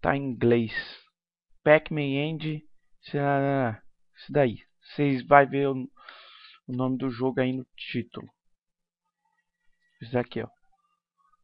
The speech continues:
Pac-Man and the Ghostly Adventure. Beleza? Tá aí o linkzinho aí, beleza? Esperou cinco segundos. Clica em fechar propaganda.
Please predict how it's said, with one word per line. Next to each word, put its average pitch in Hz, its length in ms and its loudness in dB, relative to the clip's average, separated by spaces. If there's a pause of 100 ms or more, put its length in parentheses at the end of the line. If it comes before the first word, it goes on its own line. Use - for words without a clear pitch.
(1500)
Pac-Man 143 580 0
and 143 80 -10 (160)
the 123 100 -6 (560)
Ghostly 156 680 -2 (380)
Adventure. 110 840 -6 (1120)
Beleza? 117 600 0
Tá 131 140 2
aí 143 340 0 (500)
o 131 140 -6
linkzinho 135 600 -2
aí, 135 140 -2
beleza? 139 500 0 (400)
Esperou 143 300 0
cinco 147 240 -6
segundos. 143 680 -8 (140)
Clica 123 300 -4
em 127 80 0
fechar 123 360 0
propaganda. 131 800 -2